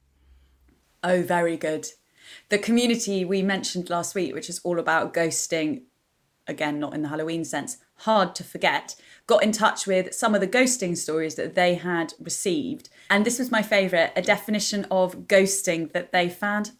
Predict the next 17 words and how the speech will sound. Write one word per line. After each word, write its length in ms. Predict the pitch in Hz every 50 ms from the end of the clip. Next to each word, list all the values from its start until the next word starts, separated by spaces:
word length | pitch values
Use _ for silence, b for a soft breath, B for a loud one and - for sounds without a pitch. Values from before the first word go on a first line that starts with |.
| _ -
upsettingly 640 | 220 - - - - 320 - - 311 302 277 285 285
accurate. 640 | - 208 - - - - - 151 139 - - - - _ _ _ _ b b b b b b b b b -
A 80 | 214
gorgeous 500 | 202 240 302 330 370 381 370 370 339 -
French 460 | - - 226 196 185 - - - -
boy 480 | - 165 160 160 165 160 160 160 - - -
once 440 | 175 170 196 233 254 254 - - -
explained 720 | 247 247 247 - - - _ - 202 185 180 180 180 175
ghosting 500 | - 196 208 208 208 - - 170 151 151 143
to 120 | - -
me. 300 | 151 82 - - - - _ _ _ _ _ _ _ _ _ - -
"Women 460 | 233 277 311 349 359 381 370 294 220
fake 440 | - - - 233 226 220 - - -
orgasms, 720 | 185 202 254 - - 349 349 359 370 359 370 359 - - - _ _
men 540 | 175 180 190 226 262 294 294 302 311 302 -
fake 480 | - - - 233 247 247 240 - - -
relationships." 1080 | 185 208 226 220 220 247 247 - - 202 180 - - 165 - - - - - - -